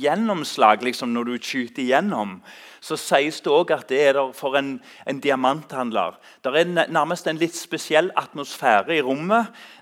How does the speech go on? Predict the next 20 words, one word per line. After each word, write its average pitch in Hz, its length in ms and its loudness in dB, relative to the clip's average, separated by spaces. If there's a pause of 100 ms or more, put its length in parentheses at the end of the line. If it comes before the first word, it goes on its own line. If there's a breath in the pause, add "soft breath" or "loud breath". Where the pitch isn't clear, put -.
når 127 220 0
han 131 100 -8
får 117 400 2
inn 139 100 -6 (320 loud breath)
en 123 160 -6
diamant. 104 720 -6 (460)
Og 117 80 -14
så 151 100 -8
begynner 214 220 2
han 190 100 -2
å - 60 -8
kikke, 110 400 -4 (1300)
og 110 100 -14
så 135 100 -6
leter 120 320 0
han 131 140 -8
etter - 160 -10
fasettene. 110 760 -6 (720 soft breath)
Hvordan - 380 -6
bryter, 127 580 -4